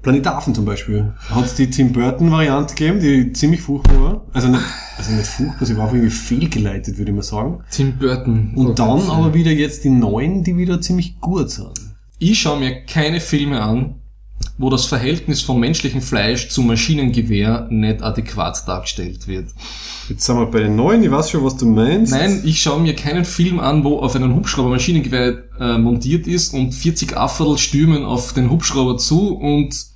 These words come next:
Speaker 2: nichts passiert, ne? Das ist ein A-Team-Effekt, der gehört in die frühen neunziger verbannt, ja?
Speaker 1: Mhm,
Speaker 2: Das
Speaker 1: mhm.
Speaker 2: ist gleich wie das Steven Spielberg-Film, das War Horse, ne? Ich
Speaker 1: Ja,
Speaker 2: stürme
Speaker 1: ja.
Speaker 2: mit einem Pferd auf eine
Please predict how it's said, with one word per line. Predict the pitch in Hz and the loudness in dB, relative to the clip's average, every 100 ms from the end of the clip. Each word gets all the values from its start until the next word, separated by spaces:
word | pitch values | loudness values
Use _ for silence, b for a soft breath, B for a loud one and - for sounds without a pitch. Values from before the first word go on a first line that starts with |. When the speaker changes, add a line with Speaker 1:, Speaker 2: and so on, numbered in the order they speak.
| - - - | -20 -10 -2
Speaker 2:
nichts | 135 - | -2 -2
passiert, | - - 143 120 98 - | -2 -2 2 2 0 -2
ne? | 123 143 - | -2 -2 -2
Das | 123 131 | -4 -2
ist | - | -2
ein | 127 | -2
A-Team-Effekt, | 117 131 165 196 190 190 185 156 - 190 185 - | 0 -2 -2 -4 -4 -4 -4 -4 -2 -2 -4 -8
der | |
gehört | 135 147 131 | -6 -6 -4
in | 131 | -2
die | 117 107 104 - - - - - - - - | 0 0 -2 -8 -20 -20 -20 -20 -20 -20 -20
frühen | - - 131 | -12 -2 0
neunziger | 120 135 220 240 208 | 2 0 -2 -2 -4
verbannt, | 220 208 190 202 196 - | -4 -4 -4 -4 -4 -2
ja? | 156 | 0
Speaker 1:
Mhm, | 139 135 127 165 - | 2 2 2 -2 -2
Speaker 2:
Das | 143 | -4
Speaker 1:
mhm. | 131 | -2
Speaker 2:
ist | 143 | -2
gleich | 156 151 | 0 2
wie | 160 | 2
das | 156 | 2
Steven | 147 160 151 | 0 0 2
Spielberg-Film, | - - 165 160 156 131 | 0 0 0 0 0 0
das | 127 120 | 0 -2
War | - 120 131 143 | -2 0 2 2
Horse, | 117 107 104 98 - | 2 0 -2 -2 -2
ne? | 127 147 151 B B B B B - - | -2 -2 -6 B B B B B -20 -6
Ich | 175 | -2
Speaker 1:
Ja, | 160 | 0
Speaker 2:
stürme | - 214 262 | 2 2 2
Speaker 1:
ja. | 240 | 2
Speaker 2:
mit | 214 | 0
einem | 156 139 | 0 -2
Pferd | - - 202 214 226 220 - - - - - - - - | -4 -2 0 0 -2 -4 -12 -16 -20 -20 -18 -18 -12 -6
auf | 135 - | -4 -2
eine | 135 131 131 131 131 131 | -2 0 0 0 0 -4